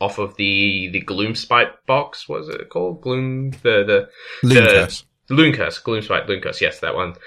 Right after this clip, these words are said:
Speaker 1: Uh, and I brought Head Knights of Slaanesh. Uh, finally got
Speaker 2: Hey.
Speaker 1: to, got to take 'em for a test run. Um, wow, uh, depravity points rack up really <laughs> fast.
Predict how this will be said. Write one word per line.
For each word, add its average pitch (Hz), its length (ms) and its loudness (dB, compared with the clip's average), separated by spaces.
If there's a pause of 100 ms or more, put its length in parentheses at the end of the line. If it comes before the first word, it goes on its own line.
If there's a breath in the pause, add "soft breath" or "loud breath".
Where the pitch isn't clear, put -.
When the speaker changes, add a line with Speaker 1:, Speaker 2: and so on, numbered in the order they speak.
(200 loud breath)
Speaker 1:
Uh, 104 220 6
and 107 140 6
I 110 160 6
brought 120 380 4
Head 139 200 2
Knights 143 240 -4
of 143 80 -6
Slaanesh. 156 760 0
Uh, 107 300 4
finally 113 360 4
got 269 120 6
Speaker 2:
Hey. 269 60 0
Speaker 1:
to, 104 420 4 (100)
got - 140 4
to - 80 -12
take 117 180 2
'em 117 80 -8
for 113 160 2
a 101 80 4
test 110 320 -4
run. 120 340 0
Um, 104 480 2 (640 loud breath)
wow, 101 540 4
uh, 87 600 0 (180)
depravity 107 420 0
points 104 380 -8
rack 104 320 -2
up 110 160 -6
really 113 260 -4
<laughs> - 0 -
fast. - 760 -2